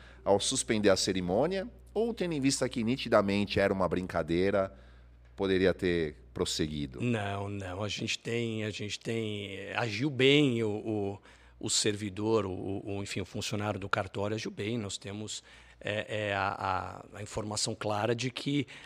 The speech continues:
Speaker 2: ali não é lugar pra brincadeira. Se você quer brincar, espera vir a festa, casa primeiro, aí você pode fazer a tua brincadeira, o teu, teu negocinho, mas até lá tem que prezar pela seriedade. A lei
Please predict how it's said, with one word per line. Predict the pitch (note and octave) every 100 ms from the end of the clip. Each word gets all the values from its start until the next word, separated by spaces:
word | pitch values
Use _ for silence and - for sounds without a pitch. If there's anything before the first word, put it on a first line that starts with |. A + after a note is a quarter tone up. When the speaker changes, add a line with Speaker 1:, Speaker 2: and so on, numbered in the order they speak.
| -
Speaker 2:
ali | D3 B2 C3+ D#3
não | E3 C#3+
é |
lugar | D#3 C3+ C#3+
pra | D3
brincadeira. | C3+ D3+ E3 D3+ G2+ F#2
Se | - A#3+
você | F#3+ - D#3
quer | - B2
brincar, | G#2 G2+ - C#3 A#2
espera | - - E3 C#3
vir | G#2+ A2
a | G2
festa, | - B2 B2+ B2 - A#2
casa | - B2+ A#2+ G#2+
primeiro, | - G2+ G2+ B2+ A#2+ A#2 G#2+ - -
aí | F#3+
você | -
pode | C#3+ C#3+ C3
fazer | C3 A#2 B2+
a |
tua | - A#2
brincadeira, | A#2 A2+ A2 G#2 C3 C3 A#2+ A2+ - - -
o | A2+
teu, | - A#2+ A2+ G#2 A#2
teu | A#2
negocinho, | A#2 G#2+ - C#3 C3
mas | B2+
até | C3 - C#3+
lá | A#2+ B2+ - - - _
tem | C#3 B2+
que | -
prezar | C3 A#2 A#2
pela | A#2
seriedade. | A#2 C#3 D3+ A2 A#2+ C#3+ A2 A2
A |
lei | G#2+ C3